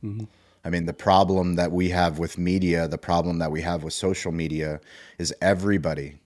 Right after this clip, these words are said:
Speaker 2: and I mean everybody. You can be a solopreneur, you can be a small business owner, you can be an enterprise business owner, you can be a franchisor, you can be a publicly traded Fortune one hundred company.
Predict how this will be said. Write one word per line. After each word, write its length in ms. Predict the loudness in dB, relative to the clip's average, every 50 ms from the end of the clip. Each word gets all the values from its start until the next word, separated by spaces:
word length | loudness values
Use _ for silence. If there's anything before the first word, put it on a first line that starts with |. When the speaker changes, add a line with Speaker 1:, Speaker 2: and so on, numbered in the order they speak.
| _ _ _ _ -6
Speaker 2:
and 140 | -4 -2
I 80 | 0 0
mean 180 | 0 2 2 2
everybody. 500 | 2 2 0 -2 -4 -4 -6 -8 -6 -6
You 120 | -6 -4
can 160 | -4 -2 -2
be 180 | 0 2 2 2
a 60 | 2
solopreneur, 1000 | 0 0 0 2 2 4 4 2 2 0 -2 -2 0 2 2 4 2 2 0 -2 -8 -18 -20 -18 -14 -10
you 80 | -6
can 140 | -4 -2 0
be 100 | 0 0
a 80 | 0 0
small 300 | -2 -2 0 2 2 2
business 460 | 2 0 0 0 -2 -2 -2 0 0
owner, 440 | 0 0 0 2 2 0 0 -2 -6 -12 -20 -16 _
you 80 | -8 -4
can 80 | -2 -2
be 80 | 0
an 100 | 0 0
enterprise 460 | 0 -2 -2 0 2 4 4 4 4
business 420 | 0 -2 -2 -2 -2 -2 -2 -2 -2
owner, 240 | -2 0 0 0 0
you 60 | -2
can 100 | -2 -2
be 80 | -4
a 40 | -4
franchisor, 840 | -2 -2 -2 0 0 0 2 2 2 2 2 2 0 2 2 4 4
you 80 | 2 0
can 120 | -2 -2
be 100 | 0 2
a 120 | 2 0 -2 -4 -10 -20 -8 _
publicly 440 | 2 4 4 4 2 0 0 -2 -2
traded 400 | 0 2 2 2 2 2 0 -2
Fortune 400 | -2 -2 -2 -2 -2 -2 -2 -2
one 120 | -2 -2
hundred 260 | 0 0 0 -2 -2
company. 440 | -2 -4 -4 -4 -2 -2 -2 -2 -4